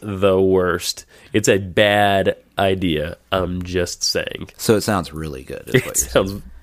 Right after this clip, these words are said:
Speaker 2: Very natural.
Speaker 1: We, <laughs> we could get some pretty good recordings. Fucking awful. Oh, it's,
Speaker 2: <laughs>
Speaker 1: it's balls. It's horrid.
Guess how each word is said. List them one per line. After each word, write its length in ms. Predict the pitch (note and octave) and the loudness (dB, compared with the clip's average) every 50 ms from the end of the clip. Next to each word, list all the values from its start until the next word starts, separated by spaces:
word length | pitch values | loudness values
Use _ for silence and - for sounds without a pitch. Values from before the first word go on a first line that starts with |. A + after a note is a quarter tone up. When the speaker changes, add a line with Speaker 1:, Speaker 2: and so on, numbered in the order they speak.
| - - | -20 -16
Speaker 2:
Very 340 | - G#2 - A#2+ A#2 A#2 A2+ | -4 2 4 4 6 6 4
natural. 600 | G#2+ G2+ F#2+ F2+ F2 - - F#2 E2+ E2+ E2 F2 F2 | 2 2 2 0 -2 -2 -2 -2 -2 -2 -4 -6 -2
Speaker 1:
We, 580 | A#2+ B2 D3 F3 F#3+ A2+ - - - - C#3 G#2 - | 0 0 2 2 0 -2 -6 -8 -4 -4 -4 -4 -2
<laughs> 100 | - - | -6 -8
we 300 | - - C#3 D#3+ G#3+ E4 | -6 -2 0 2 2 4
could 160 | E4 - F4+ | 6 4 4
get 180 | C#4+ A#3 G#3 G3 | 4 2 0 0
some 160 | - F#3 E3 | 0 -4 -2
pretty 220 | - F3 D#3+ D3 C#3 | 0 0 0 0 0
good 140 | D3+ D3 | -2 -2
recordings. 760 | C3+ B2+ A#2+ - - B2 B2+ C#3+ D#3+ F3 G#3 C4 A#3+ A3 - - - - - - - - _ _ _ _ _ _ _ _ _ - _ _ _ _ _ _ _ - | 0 -2 -2 0 2 2 2 4 2 0 0 0 -2 -4 -6 -12 -20 -20 -20 -20 -20 -20 _ _ _ _ _ _ _ _ _ -20 _ _ _ _ _ _ _ -4
Fucking 340 | - A#2 F#2 - F#2+ D#2+ - | -2 -2 0 0 -2 -6 -4
awful. 480 | - - E2 D#2+ - - - - - - - | 0 2 2 2 0 -2 -8 -8 -8 -4 2
Oh, 260 | - G#2 G#2+ G#2 F2+ | 4 4 4 4 2
it's, 180 | F2+ - - - - D#3+ - - | 0 -4 -4 -2 -4 -4 -4 -8
Speaker 2:
<laughs> 200 | _ - - - | _ -2 -2 2
Speaker 1:
it's 320 | - A#2+ A2+ F#2+ - A#2+ G#2+ | 2 0 0 2 0 -2 0
balls. 420 | F#2+ F2+ E2+ D#2 D2+ D2+ D#2 - | 2 0 2 2 0 -2 -2 -2
It's 200 | G#2 G#2 G2+ - | -2 -2 -2 -2
horrid. 540 | A2+ G2 - G#2 F#2 E2+ D#2+ D#2+ D#2 D#2 | -4 -2 0 2 2 2 2 0 -2 -4